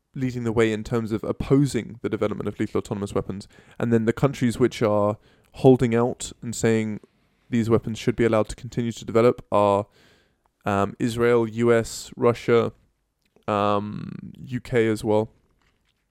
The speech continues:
Australia. Um, which, and obviously those are very powerful countries, so,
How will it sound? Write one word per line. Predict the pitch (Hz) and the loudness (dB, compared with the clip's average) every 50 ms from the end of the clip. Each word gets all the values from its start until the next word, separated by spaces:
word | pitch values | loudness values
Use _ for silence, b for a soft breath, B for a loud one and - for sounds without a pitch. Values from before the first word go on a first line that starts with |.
| - - | -14 -10
Australia. | - 120 - - - 123 110 110 113 113 107 104 - _ _ _ _ _ _ _ _ _ _ _ _ _ _ _ B B B B B B B B B B _ _ - | -10 -10 -6 -2 0 0 2 2 2 0 0 0 -4 _ _ _ _ _ _ _ _ _ _ _ _ _ _ _ B B B B B B B B B B _ _ 0
Um, | 117 113 113 113 113 113 113 113 110 104 104 104 - - - _ _ _ _ _ _ _ _ _ _ _ _ _ _ _ _ _ _ _ _ _ _ _ _ _ _ _ _ _ _ _ _ _ _ _ _ _ _ _ - | 2 4 6 4 4 2 0 -4 -6 -8 -8 -10 -12 -14 -20 _ _ _ _ _ _ _ _ _ _ _ _ _ _ _ _ _ _ _ _ _ _ _ _ _ _ _ _ _ _ _ _ _ _ _ _ _ _ _ 0
which, | - 143 135 - - - - - | 2 2 2 2 -2 -12 -12 -12
and | - - - - 135 127 | -14 -12 -6 -4 0 2
obviously | 127 123 120 123 117 - 127 | 2 2 2 0 0 0 0
those | 113 117 107 | 2 2 0
are | 117 110 | 0 2
very | 120 113 113 | 2 0 0
powerful | - - 123 110 107 - 110 | 2 2 2 2 2 2 -2
countries, | - - 131 135 - - 123 104 98 | -4 -4 -4 -4 -4 -6 -6 -6 -6
so, | - - 135 117 113 110 | -2 0 2 2 2 2